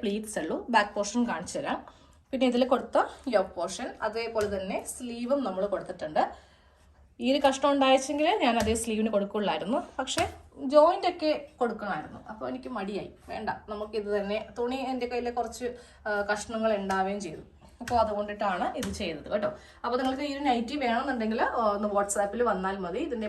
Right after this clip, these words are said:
പ്രൈസും കാര്യങ്ങളൊക്കെ പറയാം. സാധാ പ്രൈസ് തന്നെയാണ്. ഇപ്പോൾ ആലിയ കട്ടാണെന്ന് പറഞ്ഞിട്ട് നമ്മൾക്ക്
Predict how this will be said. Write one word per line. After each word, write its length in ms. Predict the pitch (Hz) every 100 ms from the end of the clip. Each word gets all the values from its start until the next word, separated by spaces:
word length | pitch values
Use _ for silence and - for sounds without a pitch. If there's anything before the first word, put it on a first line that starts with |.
| 208
പ്രൈസും 360 | 185 196 220 220
കാര്യങ്ങളൊക്കെ 460 | 190 185 185 180 226 208
പറയാം. 300 | 175 185 294 - - -
സാധാ 260 | 320 320 349
പ്രൈസ് 240 | 320 254 247
തന്നെയാണ്. 300 | 220 208 180 185
ഇപ്പോൾ 140 | 214
ആലിയ 180 | 196 208 220
കട്ടാണെന്ന് 380 | 226 214 220 220
പറഞ്ഞിട്ട് 320 | 202 196 190 -
നമ്മൾക്ക് 300 | 254 233 233